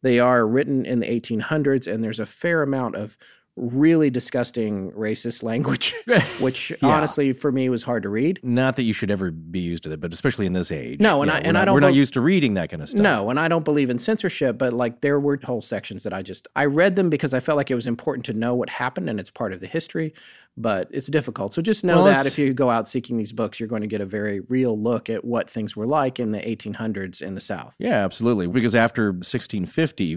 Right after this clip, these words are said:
Speaker 2: I mean, before that, there was indentured servitude arrangements helping people out, which is people in debt and, and prisoners coming from England and Europe helping as laborers. But of course, after that, they started relying on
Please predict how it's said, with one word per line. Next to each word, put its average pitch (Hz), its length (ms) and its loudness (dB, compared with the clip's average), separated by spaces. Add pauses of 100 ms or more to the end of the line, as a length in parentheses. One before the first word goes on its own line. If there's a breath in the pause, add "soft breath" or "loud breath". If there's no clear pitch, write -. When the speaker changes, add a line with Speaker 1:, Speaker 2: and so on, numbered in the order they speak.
Speaker 2:
I 117 40 2
mean, 120 180 4
before 165 360 2
that, 92 500 -2
there 101 100 2
was 101 160 0
indentured 95 440 -2
servitude 90 800 -2
arrangements 90 520 -4 (140)
helping 95 460 -2
people 92 340 -4
out, 95 300 0
which 95 160 -8
is 85 120 -6
people 90 280 -8
in 78 80 -10
debt 120 260 0
and, 85 220 -8
and 80 180 -12
prisoners 107 480 -2 (440 soft breath)
coming 156 260 4
from 117 400 2 (140)
England 95 760 0
and 90 140 -4
Europe 101 380 2
helping 107 440 0
as 90 640 -4
laborers. 101 720 -2
But 98 140 -6
of 110 80 -4
course, 120 260 -2
after 135 280 0
that, 95 240 -2
they 104 80 -2
started 104 320 -4
relying 92 560 -2
on 92 500 -6